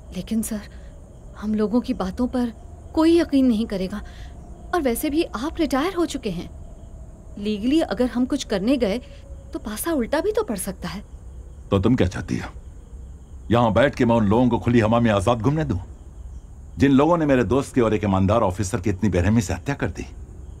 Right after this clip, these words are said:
Speaker 1: मे-, मेरा मतलब वो नहीं था सर, पर हमें कोई ऐसा चाहिए जो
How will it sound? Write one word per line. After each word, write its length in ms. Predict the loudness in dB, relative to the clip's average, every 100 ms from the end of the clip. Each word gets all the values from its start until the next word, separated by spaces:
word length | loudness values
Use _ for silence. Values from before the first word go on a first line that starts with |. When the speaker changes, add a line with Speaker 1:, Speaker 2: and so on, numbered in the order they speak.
| -14 -12 -4
Speaker 1:
मे-, 120 | -4 -4 -4
मेरा 220 | 0 2
मतलब 300 | 2 0 0
वो 100 | 2
नहीं 200 | 2 2 0
था 80 | -4
सर, 240 | -4 -8 -8 -18 -18 -20 -12 -4
पर 100 | -2
हमें 240 | 0 0
कोई 180 | 2 2
ऐसा 260 | 2 0 -4
चाहिए 340 | -4 -4 -2
जो 220 | 0 0